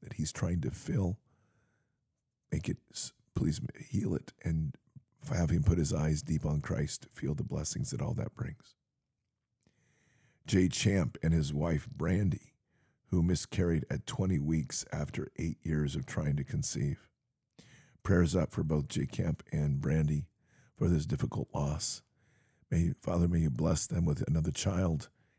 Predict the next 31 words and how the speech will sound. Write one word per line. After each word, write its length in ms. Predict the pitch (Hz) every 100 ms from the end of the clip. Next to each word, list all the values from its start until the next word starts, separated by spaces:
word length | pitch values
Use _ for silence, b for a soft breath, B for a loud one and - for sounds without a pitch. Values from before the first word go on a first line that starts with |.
| _
and 200 | - 82
feel 240 | - 90 82
the, 200 | 76 - -
and 140 | 76
heal 400 | 78 - 98 92
them 240 | 76 73
with 160 | 71 69
this 220 | - -
loss 300 | 62 67 -
that 140 | - -
they 100 | 71
currently 420 | - 71 - 71
have. 320 | 67 - - _ _ _ _ _ _ _ _ _ _ _ _ _ _ _ _ _ _ -
D 240 | 139 92 98
Wales. 640 | 90 85 85 127 - - - _ _ _ _ _ _ _ _ _ _ _ _ _ _ _ _ _ _ _ _ _ _ _ _ _ _ _ _ _ _ _ _ _ _ _ _ _ _ -
Like 120 | 76
I 20 |
said, 200 | - 71
it's 140 | 65
D, 400 | - 76 82 85
and 80 | 69
then 80 | 69
in 60 | 60
par-, 220 | 80 78
in 220 | 76 71
par-, 220 | 67 - -
in 300 | 69 58 - - _ _ _ _ _ _ _ _ -
parentheses 540 | 165 151 - - 67
it 80 | -
says 200 | - 64
Wales. 520 | 78 71 52 - -